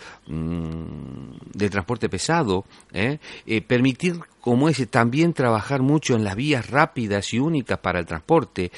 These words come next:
El transporte tiene que tener vía única, ¿eh? El transporte, como es, este, cuando sale a los distintos barrios,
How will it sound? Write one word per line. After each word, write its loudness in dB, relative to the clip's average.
El -4
transporte 0
tiene 0
que -6
tener -2
vía 0
única, 0
¿eh? -2
El 0
transporte, 0
como 0
es, -2
este, -6
cuando -2
sale 2
a 2
los -2
distintos -2
barrios, -2